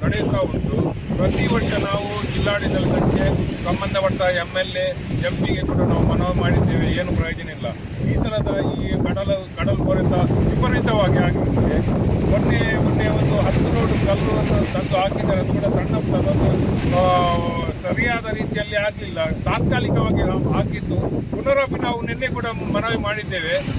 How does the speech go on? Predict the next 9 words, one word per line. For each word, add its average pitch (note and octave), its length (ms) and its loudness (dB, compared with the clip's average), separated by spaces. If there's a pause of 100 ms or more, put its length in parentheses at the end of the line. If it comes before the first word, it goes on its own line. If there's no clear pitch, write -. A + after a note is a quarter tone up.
(280)
ಅದು - 120 -2
ಇಷ್ಟರ - 340 -4 (100)
ತನಕ A#3+ 220 0
ಏನೂ - 480 0
ಬರಲಿಲ್ಲ, - 380 -2 (100)
ಏನು - 220 0
ಪ್ರಯೋಜನ C#4+ 340 2
ಕೂಡ A3 100 -2
ಆಗಲಿಲ್ಲ. G3+ 380 -2